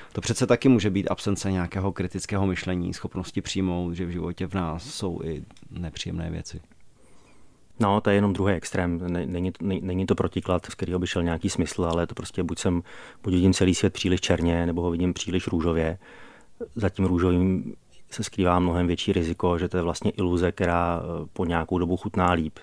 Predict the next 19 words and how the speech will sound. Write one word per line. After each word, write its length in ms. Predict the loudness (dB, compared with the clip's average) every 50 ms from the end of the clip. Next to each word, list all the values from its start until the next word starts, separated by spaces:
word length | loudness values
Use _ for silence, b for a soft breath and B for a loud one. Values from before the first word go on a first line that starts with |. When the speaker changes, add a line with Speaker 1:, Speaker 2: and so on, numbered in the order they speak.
| -18
Speaker 2:
Takže 200 | -14 -14 -12 -10 -8
člověku, 420 | -6 -6 -4 -2 -2 -2 -2 -4 -4
který 220 | -2 -2 0 0
nosí 240 | -2 -2 -4 -4 -2
růžový 260 | -2 -2 0 0 0
brejle, 280 | 0 0 0 0 -2 -2
se 220 | -4 -4 -4 -4 -6 B B B B B B B B B B B
nějakým 320 | -6 -4 -4 -4 -4 -2 -2
normálním 400 | -2 0 0 0 0 0 -2 -2
způsobem 400 | -4 -6 -8 -6 -4 -4 -4 -2
zvenku, 680 | -2 -2 -2 -2 -2 -2 -2 -2 -2 -2 -4 -6 -10 -12 -14 -20 -20 -20 -16 -14
eh, 40 | -12 -10 -12 -12 -14 -16 -16
ta-, 100 | -14 -14 -14 -14 -12 -8
tahleta 300 | -6 -4 -4 -2 -2 -2 -4
iluze 260 | -2 -4 -4 -2 -4
jako 180 | -4 -4 -4 -6
rozpouští 440 | -6 -4 -6 -8 -8 -6 -4 -2
velmi 220 | 0 0 2 0 2
těžce. 440 | 0 0 0 0 0 0 -2 -2